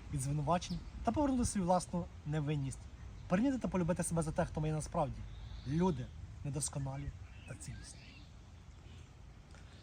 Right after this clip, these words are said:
Втеча від минулого чи протистояння болю ув'язнює нас. Свобода починається тоді, коли ми приймаємо те,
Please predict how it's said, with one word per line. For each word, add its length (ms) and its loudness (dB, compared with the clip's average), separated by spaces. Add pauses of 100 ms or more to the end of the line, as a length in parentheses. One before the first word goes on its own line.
(360)
Втеча 320 6
від 160 4
минулого 380 4
чи 120 0
протистояння 720 4
болю 360 4
ув'язнює 480 2
нас. 260 -2 (260)
Свобода 340 4
починається 460 4
тоді, 220 4
коли 200 4
ми 80 4
приймаємо 500 4
те, 220 6